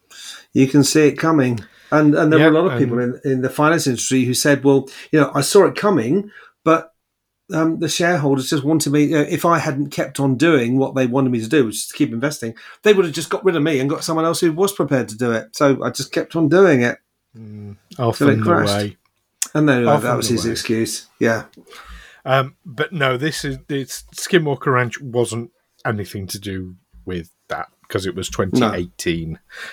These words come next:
Speaker 2: when he
Speaker 1: Twenty eighteen,
Speaker 2: sold
Speaker 1: so
Speaker 2: it to Adamantium Estates and Brendan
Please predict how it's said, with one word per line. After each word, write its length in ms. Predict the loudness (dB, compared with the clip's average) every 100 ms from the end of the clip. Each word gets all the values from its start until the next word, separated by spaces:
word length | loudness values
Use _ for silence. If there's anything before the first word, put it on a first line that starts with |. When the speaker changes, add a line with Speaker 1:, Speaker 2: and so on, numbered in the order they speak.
| -8
Speaker 2:
when 140 | -2 0
he 40 | 0
Speaker 1:
Twenty 60 |
eighteen, 300 | -2 0 0 0
Speaker 2:
sold 260 | 0 -2
Speaker 1:
so 40 | -2
Speaker 2:
it 120 | -8 -12 -10
to 200 | -10 -8 -4
Adamantium 800 | -2 0 0 0 0 -2 -2 -2
Estates 800 | -6 -6 -6 -6 -8 -8 -10 -10 -10
and 240 | -14 -14 -14
Brendan 520 | -14 -10 -8 -8